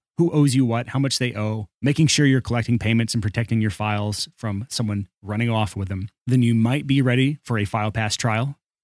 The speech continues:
If you're wondering what FilePass was, we mentioned at the beginning of this episode, FilePass is just a file sharing platform built for the audio industry.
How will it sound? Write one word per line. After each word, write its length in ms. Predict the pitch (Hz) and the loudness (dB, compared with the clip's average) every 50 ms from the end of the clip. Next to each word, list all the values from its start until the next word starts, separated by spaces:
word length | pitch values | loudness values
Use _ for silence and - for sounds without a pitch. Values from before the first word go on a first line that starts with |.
| _ - | _ -6
If 120 | 127 - | -2 2
you're 80 | 131 139 | 4 4
wondering 160 | 170 180 175 | 6 6 4
what 120 | 175 123 | 4 4
FilePass 440 | - 143 147 147 - 139 139 135 - | 4 2 2 2 2 0 0 0 2
was, 160 | 143 139 131 | 2 2 4
we 60 | 123 | 4
mentioned 300 | 113 117 127 117 - 131 | 4 4 2 2 2 2
at 40 | 123 | 0
the 80 | 107 101 | 0 0
beginning 200 | - 120 117 117 | 0 2 2 2
of 40 | 113 | 2
this 140 | 101 - | 0 0
episode, 500 | - 127 - 139 - 147 143 143 135 - | -2 -2 -2 0 2 2 2 2 0 -2
FilePass 560 | _ - 143 143 160 151 151 147 147 143 - - | _ -2 0 2 2 2 2 2 2 2 0 -2
is 120 | 139 110 98 | -2 0 0
just 160 | 117 107 - | 0 0 -2
a 40 | 110 | -4
file 220 | - 113 117 120 | -4 -2 -2 0
sharing 300 | 110 - 127 117 113 110 | 0 0 0 2 0 0
platform 480 | - 113 110 107 - - 113 107 101 92 | 0 -2 -4 -4 -4 -4 -4 -2 -2 -2
built 240 | 87 117 117 143 - | -2 -2 -4 -4 -6
for 220 | - 117 110 104 | -6 -4 -2 -2
the 120 | 104 101 | -2 -2
audio 300 | - 98 101 107 104 98 | -2 -2 -2 -2 -2 -2
industry. 480 | 98 104 110 110 - - 165 175 185 | -2 -2 -2 -2 -2 -2 -4 -4 -6